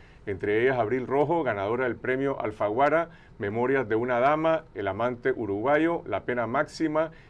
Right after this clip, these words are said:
y su última novela se titula La noche de los alfileres. Y Jorge Franco ha escrito unos diez libros de cuentos y novelas, entre estas Rosario Tijeras,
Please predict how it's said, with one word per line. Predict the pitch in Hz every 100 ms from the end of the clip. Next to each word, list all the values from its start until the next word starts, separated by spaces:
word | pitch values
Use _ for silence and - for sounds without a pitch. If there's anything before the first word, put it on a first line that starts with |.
| -
y | 110
su | 123
última | 165 196 143 120
novela | 113 123 147
se | 139 107
titula | 104 131 139 147 147
La | 107 101
noche | 113 127 - 156
de | 110
los | 92 101
alfileres. | 101 135 151 180 117 90 - - - -
Y | 98
Jorge | 110 147 127
Franco | - 139 147 - 165 127
ha |
escrito | 127 - 147 - 160 156
unos | - 139 127
diez | 160 147
libros | 160 180 180
de | 135 -
cuentos | 143 160 160 156
y | 151
novelas, | 147 170 170 135 135 -
entre | 104 - 101 127
estas | 139 - 151 - - - -
Rosario | - 104 - 131 139 131
Tijeras, | 117 139 147 160 165 -